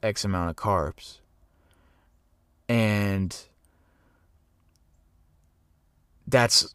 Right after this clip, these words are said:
the only importance that the government and s-, food scientists, people that we trust,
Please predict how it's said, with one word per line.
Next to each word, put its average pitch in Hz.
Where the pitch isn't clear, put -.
the 123
only 113
importance 113
that 98
the 98
government 95
and 80
s-, -
food 120
scientists, 110
people 110
that 104
we 117
trust, 104